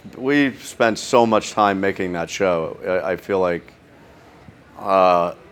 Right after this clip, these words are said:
it was such a weird show to do. We did, like, 'cause it was, especially, especially when we first started it, we did it, like, piecemeal. And we would just kind of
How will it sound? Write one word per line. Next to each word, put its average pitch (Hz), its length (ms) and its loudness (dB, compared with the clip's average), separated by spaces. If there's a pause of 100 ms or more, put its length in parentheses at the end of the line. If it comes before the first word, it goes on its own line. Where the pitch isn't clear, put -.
(1400)
it 120 100 2
was 113 160 2
such 117 200 -4
a 110 60 2
weird 107 280 2
show 107 200 4
to 92 100 0
do. 101 340 2
We 98 100 -2
did, 95 300 -2
like, 92 240 -2
'cause 101 160 -4
it 113 80 2
was, 104 260 -4 (1200)
especially, - 380 0
especially 160 300 4
when 131 100 6
we 113 60 4
first 120 340 4
started 113 380 6
it, 95 140 4
we 98 100 -2
did 104 180 2
it, 101 100 2
like, 92 240 -2
piecemeal. 90 680 -4 (1300)
And 98 180 -2
we 107 80 2
would 104 100 0
just 95 180 -6
kind 104 200 -2
of 85 220 -6